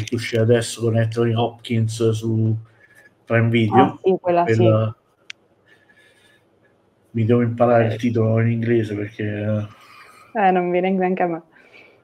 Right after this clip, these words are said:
Speaker 1: E
Speaker 2: Quella
Speaker 1: proprio
Speaker 2: la potrei guardare anch'io.
Speaker 1: Però io, io, per esempio, amo,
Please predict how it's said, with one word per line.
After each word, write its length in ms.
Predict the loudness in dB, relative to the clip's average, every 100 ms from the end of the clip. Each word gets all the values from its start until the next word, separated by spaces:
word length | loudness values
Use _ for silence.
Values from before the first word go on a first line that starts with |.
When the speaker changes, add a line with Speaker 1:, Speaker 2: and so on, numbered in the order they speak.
| _ _ -20 -20 -20 -20 _ _ _ _ _ _ _ _ _ _ _ _ -12
Speaker 1:
E 1040 | 0 4 6 6 6 4 4 4 2 -2 -10 -20 _ _ _ _ _ _ _ _ _ _
Speaker 2:
Quella 220 | 0 4
Speaker 1:
proprio 240 | 4 4 0
Speaker 2:
la 40 |
potrei 160 | -2 -4
guardare 340 | -2 0 0
anch'io. 360 | -2 -6 -8 -10 _ _ _ _ _ -20 -20 -20 _ _ _
Speaker 1:
Però 140 | 0 2
io, 140 | 4
io, 540 | 2 -4 -10 -10 -6
per 100 | -2
esempio, 560 | -2 -2 -2 0 0 0
amo, 640 | 0 0 2 0 -2 -8